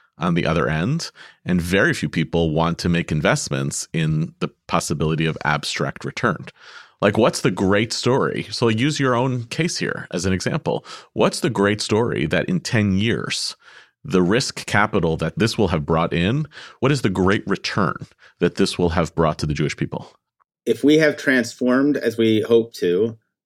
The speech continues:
Speaker 2: the Jewish American and hopefully worldwide landscape, and established a new model, first of all, of Jewish identity, but even more tangibly of Jewish space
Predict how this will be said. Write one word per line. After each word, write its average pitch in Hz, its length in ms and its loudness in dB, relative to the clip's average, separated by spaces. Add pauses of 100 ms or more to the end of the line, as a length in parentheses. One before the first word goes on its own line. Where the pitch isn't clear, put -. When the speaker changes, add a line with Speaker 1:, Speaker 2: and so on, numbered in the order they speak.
(140)
Speaker 2:
the 110 80 0
Jewish 123 300 4
American 104 520 0
and 98 100 -4
hopefully 104 540 2
worldwide 95 680 0 (200)
landscape, 98 640 -4 (600)
and 101 600 -2 (220)
established 117 800 0
a 113 200 4
new 127 640 6
model, 110 420 2
first 113 260 0
of 113 60 0
all, 104 60 2
of 98 100 -4
Jewish 101 200 -2
identity, 143 440 2
but 151 220 0
even 127 200 6
more 127 460 4
tangibly 123 680 4
of 117 180 0
Jewish 117 300 2
space 107 520 -2